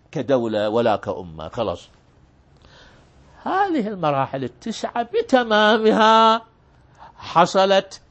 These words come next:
في هذه الأمة، يعني تمامًا: "لتركبن طبقًا عن طبق"، مسطرة كاملة.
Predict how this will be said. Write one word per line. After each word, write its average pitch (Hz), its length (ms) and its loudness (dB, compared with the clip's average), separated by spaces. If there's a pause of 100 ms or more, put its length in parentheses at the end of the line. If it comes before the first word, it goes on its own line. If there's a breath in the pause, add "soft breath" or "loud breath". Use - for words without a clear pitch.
(500)
في 147 220 0
هذه 117 320 2
الأمة، 85 400 -12
يعني 151 380 2
تمامًا: 185 600 2
"لتركبن 156 920 0
طبقًا 196 480 0
عن 127 160 -12
طبق"، 76 280 -14 (480)
مسطرة 175 440 0
كاملة. 101 400 -6